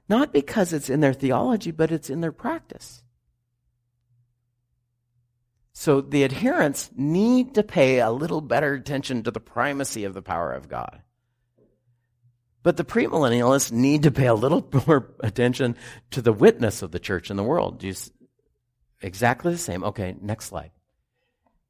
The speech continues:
Here's another one, amillennialism.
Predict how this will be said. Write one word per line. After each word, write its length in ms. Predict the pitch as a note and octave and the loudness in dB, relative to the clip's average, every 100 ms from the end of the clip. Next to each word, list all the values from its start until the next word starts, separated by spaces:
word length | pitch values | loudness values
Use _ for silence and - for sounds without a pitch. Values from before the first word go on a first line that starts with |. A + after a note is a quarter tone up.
| _ | _
Here's 280 | D#3 F3+ F3+ | 2 2 4
another 300 | C#3 A#2 G2 | 4 4 0
one, 300 | D2 D2 - - | -4 -10 -16 -4
amillennialism. 1160 | A2+ C3+ C#3 C#3 A#2+ A2+ G2 F2 D#2 C#2 C2 | 0 2 2 2 2 0 -2 -4 -8 -12 -20